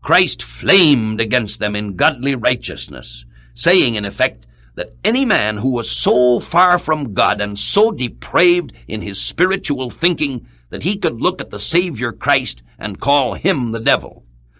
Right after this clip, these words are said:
or think that he did his work by the power of Satan, was beyond forgiveness.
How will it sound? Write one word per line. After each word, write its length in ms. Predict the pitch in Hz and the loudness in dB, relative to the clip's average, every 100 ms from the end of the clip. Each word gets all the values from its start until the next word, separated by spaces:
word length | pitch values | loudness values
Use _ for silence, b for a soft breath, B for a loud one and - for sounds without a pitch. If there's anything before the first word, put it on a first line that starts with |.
| _ _ | _ _
or 160 | 123 | -2
think 360 | 117 170 196 - | 0 -2 -2 -4
that 140 | 107 | -8
he 440 | - 185 220 123 104 | -6 -2 -2 -2 -2
did 240 | 127 139 | -2 0
his 260 | 107 196 92 | 2 2 0
work 300 | 113 120 - | -2 -2 -4
by 240 | - 131 120 | -2 0 2
the 120 | 107 | -2
power 420 | - 156 165 131 | 2 4 4 0
of 160 | 110 - | -4 -4
Satan, 480 | 139 123 - 76 - _ _ _ _ - | -4 -4 -8 -18 -18 _ _ _ _ -6
was 180 | 117 110 | -6 -4
beyond 800 | 110 113 170 180 185 170 156 - - | -4 2 4 4 2 0 -6 -10 -6
forgiveness. 880 | 156 123 101 101 - 58 - - | -4 -4 -4 -8 -10 -14 -16 -20